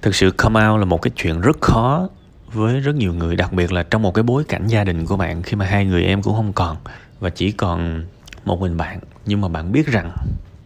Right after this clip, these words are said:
mình phải, sẽ phải come out, mình không thể nào sống mãi như vậy được.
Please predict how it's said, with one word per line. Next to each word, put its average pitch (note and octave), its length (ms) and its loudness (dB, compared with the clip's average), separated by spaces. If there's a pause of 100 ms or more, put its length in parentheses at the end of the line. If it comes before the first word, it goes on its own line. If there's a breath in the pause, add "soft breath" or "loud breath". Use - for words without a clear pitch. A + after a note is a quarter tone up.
(300)
mình F#2 260 0
phải, F#2+ 160 -4
sẽ G#2 180 -2
phải G2+ 140 2
come G2+ 360 2
out, F#2 160 4 (560)
mình E2+ 120 -4
không G2 140 -6
thể G#2 100 -2
nào G2 80 -2
sống B2+ 280 -2
mãi F#2+ 180 0
như A2 100 2
vậy E2 140 0
được. - 160 -2